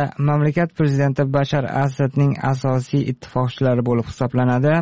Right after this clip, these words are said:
aqsh va uning ittifoqchilari esa Asadning hokimiyatdan chetlatilishi tarafdori. Suriyani xalqaro sanksiyalardan himoya qilayotgan Rossiya o'ttizinchi sentyabrdan bu mamlakatdagi Islomiy davlat guruhi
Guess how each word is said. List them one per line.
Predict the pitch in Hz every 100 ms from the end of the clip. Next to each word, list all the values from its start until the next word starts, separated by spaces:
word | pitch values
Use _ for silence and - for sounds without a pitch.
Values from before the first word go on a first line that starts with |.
| 170 - - - -
aqsh | - 135 - 143
va | 139
uning | 131 131 131
ittifoqchilari | - 135 120 - 131 123 127
esa | 127 156 143 143
Asadning | 151 156 147 165 175
hokimiyatdan | 156 - 151 135 135 135 - - 139 151 -
chetlatilishi | - 160 151 143 135 127 120 - 131
tarafdori. | - 139 143 131 147 143 143 135 104 127 - - - - -
Suriyani | - 180 175 170 175
xalqaro | 151 156 139 151 165
sanksiyalardan | 156 156 156 - 147 143 143 147
himoya | 139 143 139 143 143
qilayotgan | 143 135 131 - 139 135
Rossiya | 131 123 - 135 147 156 156 - - - - - -
o'ttizinchi | 156 156 - 147 156 151
sentyabrdan | - 147 139 147 143 143 139 147 151 151 - 131
bu | 139
mamlakatdagi | 151 143 139 135 131 - 143 143 131
Islomiy | - 139 143 151 143
davlat | 143 139 143
guruhi | 143 143 135 156